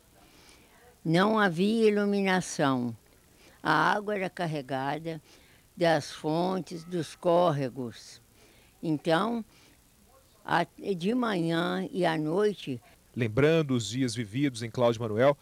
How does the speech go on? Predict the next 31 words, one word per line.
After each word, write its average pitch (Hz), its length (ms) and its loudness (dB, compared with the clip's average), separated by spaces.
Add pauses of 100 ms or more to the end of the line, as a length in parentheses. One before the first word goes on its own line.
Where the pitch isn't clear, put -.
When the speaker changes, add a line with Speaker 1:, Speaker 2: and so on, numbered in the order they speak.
(160)
Speaker 2:
Dona 127 180 -2
Celeste 127 520 0
escreveu 131 400 -2
um 160 40 -2
texto. 135 540 0 (320)
Nas 220 220 -2
frases 156 400 2
carregadas 127 720 2
de 104 80 -10
saudosismo, 113 760 -4 (220)
a 107 80 -6
esperança 143 600 0
por 175 220 -4
dias 101 240 -8
melhores. 113 600 -2 (340)
Speaker 1:
Seu 220 300 0
primeiro 185 560 -4
nome 165 580 -2 (1400)
era 175 540 2 (280)
Boa 185 380 4
Vista 190 500 -4
do 208 160 -4
Rio 185 240 -2
de 190 140 -6
Peixe, 151 640 -4 (400)
com 190 140 0
as 190 160 2
suas 233 480 0
ruas 202 380 -4
de 165 120 -6
terra, 175 640 0